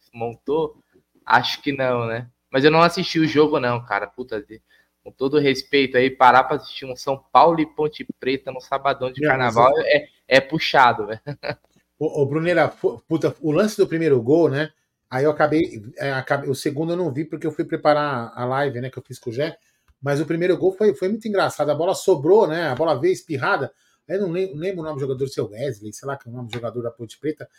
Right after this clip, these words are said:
Speaker 2: O cara tentou dar um voleio, sabe? Tipo, o cara tentou, se jogou, pá, foi dar um voleio. A bola veio, quicou no chão, o cara, pum, puta de um golaço.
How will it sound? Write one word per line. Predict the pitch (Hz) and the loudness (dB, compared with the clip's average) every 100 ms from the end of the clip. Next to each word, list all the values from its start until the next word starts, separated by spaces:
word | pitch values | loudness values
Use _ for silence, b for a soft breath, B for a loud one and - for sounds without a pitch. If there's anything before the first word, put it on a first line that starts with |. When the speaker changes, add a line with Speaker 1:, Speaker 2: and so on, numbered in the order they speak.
| _ _ | _ _
Speaker 2:
O | - | -6
cara | 151 175 | 0 0
tentou | 185 165 | 2 2
dar | 190 | 2
um | 196 | 0
voleio, | 160 196 170 170 123 | 8 8 8 4 2
sabe? | - 180 120 | -2 -2 -4
Tipo, | 104 165 147 | -14 -14 -12
o | 110 107 _ | -14 -18 _
cara | 160 151 | -6 -6
tentou, | 160 170 - | -6 -8 -10
se | - 160 | -14 -2
jogou, | 170 202 - | 2 2 0
pá, | - - - _ | -2 -6 -8 _
foi | 175 | -6
dar | 196 | -4
um | |
voleio. | 180 175 175 226 220 _ _ | 2 6 6 4 0 _ _
A | - | -6
bola | 151 214 202 | 2 4 4
veio, | 131 185 226 | 4 2 0
quicou | - 208 - 220 | -4 -10 -2 0
no | 202 | -2
chão, | - 214 | -2 -6
o | |
cara, | 214 226 196 _ - | -4 -8 -10 _ -12
pum, | 294 - _ _ _ _ | -12 -14 _ _ _ _
puta | 254 285 240 | -6 -4 -4
de | 180 | -6
um | 240 | -2
golaço. | 247 160 127 - | 0 0 -2 -10